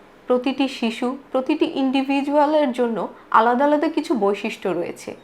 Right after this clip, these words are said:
কেউ হয়তো কথা বলতে পারছে না, কেউ হয়তো যোগাযোগ করতে পারছে না বা কোনো কাজে মনোযোগ দিতে পারছে না,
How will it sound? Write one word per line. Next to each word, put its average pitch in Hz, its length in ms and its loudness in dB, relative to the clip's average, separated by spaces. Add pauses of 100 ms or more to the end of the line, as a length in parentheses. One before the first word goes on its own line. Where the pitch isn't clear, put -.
(440)
কেউ 240 180 4
হয়তো 247 440 2
কথা 185 260 2
বলতে 240 280 -2
পারছে 226 400 0
না, 214 260 -2 (560)
কেউ 311 200 4
হয়তো 320 400 0 (280)
যোগাযোগ 302 420 4
করতে 240 280 -2
পারছে - 360 0
না - 160 -6 (360)
বা 202 80 4
কোনো 233 280 -2
কাজে 240 260 4
মনোযোগ 214 500 -2
দিতে 233 220 -2
পারছে 226 360 -2
না, 254 180 -2